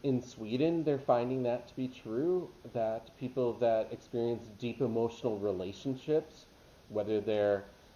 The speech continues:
you know, with a partner or with family or with friends,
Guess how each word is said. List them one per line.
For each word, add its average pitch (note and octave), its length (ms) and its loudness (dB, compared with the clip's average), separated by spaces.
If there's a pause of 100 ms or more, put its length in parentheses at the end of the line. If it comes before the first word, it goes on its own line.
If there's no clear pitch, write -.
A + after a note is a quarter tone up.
(380)
you A2+ 160 -2
know, G2 520 -6 (1200)
with C#3 260 4
a - 40 -4
partner D3+ 720 2
or B2 180 -2
with G#2 300 -6
family C3 800 0
or A2 100 -4
with G2+ 180 -6 (120)
friends, B2 480 0